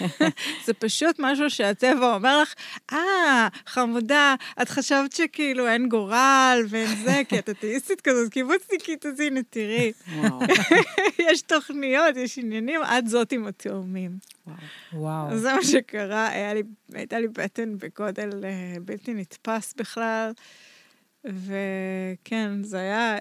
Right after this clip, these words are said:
Speaker 1: it was a lot.
Speaker 3: ומה עשית באותו זמן בחיים?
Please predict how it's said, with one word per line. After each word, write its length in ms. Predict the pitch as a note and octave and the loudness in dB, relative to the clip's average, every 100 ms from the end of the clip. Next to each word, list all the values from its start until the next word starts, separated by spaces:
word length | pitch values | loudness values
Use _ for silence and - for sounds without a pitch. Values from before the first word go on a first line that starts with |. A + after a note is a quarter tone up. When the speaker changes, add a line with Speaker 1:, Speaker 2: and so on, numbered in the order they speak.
| - | -6
Speaker 1:
it 100 | - | -8
was 260 | G#3+ F#3+ | -10 -6
a 40 | G3 | -4
lot. 640 | G#3+ B3+ D4 C#4+ - - _ F#3+ | 0 4 4 2 -6 -18 _ -4
Speaker 3:
ומה 280 | F3 F3+ G3+ | 0 2 0
עשית 380 | G3 A3+ F#3+ - G3+ F#3+ F3+ | 0 -4 -6 -10 -8 -8 -6
באותו 380 | D#3+ D3 - D#3+ | -4 -4 -4 -4
זמן 380 | D3+ D3+ D3+ D3+ D#3+ | -4 -4 -4 -4 -6
בחיים? 480 | D3+ - D3+ D3 | -8 -6 -4 -2